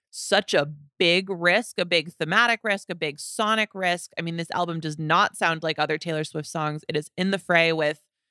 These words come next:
contemporary music in a way that she often isn't, but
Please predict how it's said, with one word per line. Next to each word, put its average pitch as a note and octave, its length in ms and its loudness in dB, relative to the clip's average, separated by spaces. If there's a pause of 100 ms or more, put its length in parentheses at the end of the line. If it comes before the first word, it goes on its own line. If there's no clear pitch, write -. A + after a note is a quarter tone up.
(220)
contemporary D#3+ 560 -2
music D3+ 480 0
in D#3+ 100 -4
a D#3 60 0
way D3 160 2
that D3 160 -2
she - 160 0
often D3 360 0
isn't, G#3+ 460 0 (580)
but F#3+ 380 6